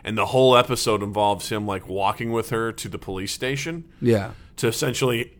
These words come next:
Speaker 1: <clears throat> his goal is to find out her real name so that he can kill her. Because if she makes it to the police station,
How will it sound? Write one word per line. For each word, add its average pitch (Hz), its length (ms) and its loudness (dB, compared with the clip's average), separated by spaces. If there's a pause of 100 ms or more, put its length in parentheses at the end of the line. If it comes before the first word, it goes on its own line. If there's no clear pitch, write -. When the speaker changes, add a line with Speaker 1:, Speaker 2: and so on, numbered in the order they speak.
(120)
Speaker 1:
<clears throat> - 180 0
his 135 240 2
goal 117 380 6
is 117 80 0
to 107 80 -4
find 107 340 0
out 107 260 2
her 101 160 -4
real 92 300 -4
name 104 400 -6 (720)
so - 220 -4
that 98 160 0
he 104 80 -6
can 90 160 -12
kill 85 220 -8
her. - 260 -16 (340)
Because 95 380 -2
if 98 80 -6
she 127 200 0
makes 117 280 2
it 131 100 0
to - 80 -6
the 117 100 -2
police 135 340 0
station, 87 600 -8